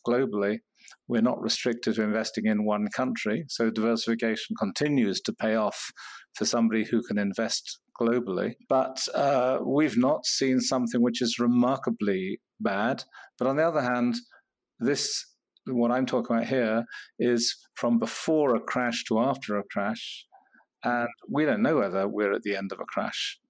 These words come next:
So we may just be in, in the middle of a journey, or we may be confronting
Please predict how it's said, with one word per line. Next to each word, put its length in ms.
So 200
we 140
may 160
just 300
be 100
in, 180
in 200
the 80
middle 240
of 80
a 60
journey, 500
or 180
we 140
may 380
be 380
confronting 760